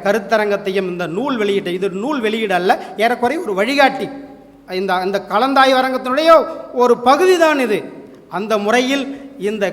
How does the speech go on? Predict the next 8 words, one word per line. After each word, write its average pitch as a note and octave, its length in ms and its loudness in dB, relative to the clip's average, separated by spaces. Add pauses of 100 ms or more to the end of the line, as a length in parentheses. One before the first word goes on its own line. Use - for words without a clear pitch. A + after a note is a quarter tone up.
கூட்டத்தோடு B3 600 2
முடிந்து A#3 300 0
விடாமல் G3+ 420 2 (380)
இதன் G3 180 -4 (120)
தொடர்ச்சியாக C4 720 2 (540)
மாணவர் C4 460 2 (120)
இயக்கங்கள் C4+ 580 0 (1000)
ஒரு C#4+ 140 8